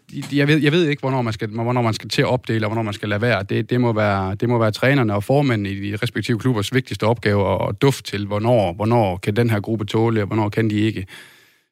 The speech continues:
Fordi det, det, folk udvikler sig forskelligt. Nogle er høje, nogle er små, nogle er tykke, nogle er tynde, nogle kan løbe hurtigt, nogle kan ikke løbe hurtigt.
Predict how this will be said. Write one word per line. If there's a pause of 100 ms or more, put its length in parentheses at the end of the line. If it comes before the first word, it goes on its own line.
(180)
Fordi
det,
det,
folk
udvikler
sig
forskelligt.
Nogle
er
høje,
nogle
er
små,
nogle
er
tykke,
nogle
er
tynde,
nogle
kan
løbe
hurtigt,
nogle
kan
ikke
løbe
hurtigt.